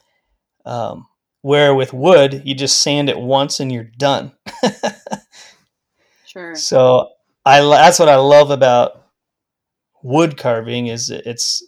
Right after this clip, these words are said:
Speaker 1: it is very fast.
Speaker 2: Cool. That's good to know. Uh, yeah. Okay. So I saw just along those lines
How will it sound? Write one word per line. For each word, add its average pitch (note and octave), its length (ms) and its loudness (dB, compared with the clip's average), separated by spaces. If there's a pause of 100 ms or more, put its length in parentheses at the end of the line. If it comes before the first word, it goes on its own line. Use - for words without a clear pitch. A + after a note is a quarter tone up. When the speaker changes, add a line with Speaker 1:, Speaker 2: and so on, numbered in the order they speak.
Speaker 1:
it C3 160 -8
is C#3 200 -2
very C3 440 -2
fast. - 640 -6 (1000)
Speaker 2:
Cool. A3+ 420 -8 (400)
That's G#3 220 -2
good C4 220 -6
to G3+ 100 -8
know. D#3+ 340 -6 (260)
Uh, - 140 -12
yeah. G3+ 440 -2 (180)
Okay. B3 300 -4
So A#3+ 360 -4 (840)
I A3+ 240 -2
saw A#3+ 380 -4
just A3 200 -12
along A3 300 -8
those G#3 180 -10
lines F#3 640 -12